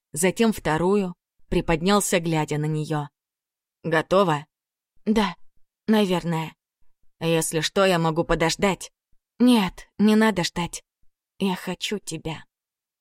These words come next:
А ему больше и не надо, только это услышать. «Если что-то пойдет не так, останови меня, ладно?»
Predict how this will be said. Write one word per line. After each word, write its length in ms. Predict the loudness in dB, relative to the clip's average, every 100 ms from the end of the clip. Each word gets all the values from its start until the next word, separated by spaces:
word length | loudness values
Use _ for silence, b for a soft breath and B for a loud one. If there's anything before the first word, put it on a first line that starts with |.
| _ _ -4
А 140 | 0
ему 300 | 2 2 2
больше 400 | 2 0 2 4
и 100 | 6
не 160 | 6 4
надо, 560 | 2 0 -2 -4 -8 _ -20 -20 -2
только 300 | -2 0 2
это 340 | 2 2 -2
услышать. 640 | -4 -4 -4 -4 -6 -12 -20 -20 _ _ _ -20 _ _ _
«Если 420 | 0 0 0 -2 -4
что-то 420 | -2 -2 -2 -2
пойдет 420 | 0 2 0 0
не 140 | -4
так, 260 | 0 -2 -2
останови 520 | -4 0 0 2 2
меня, 300 | 0 -2 0
ладно?» 460 | 2 2 0 -6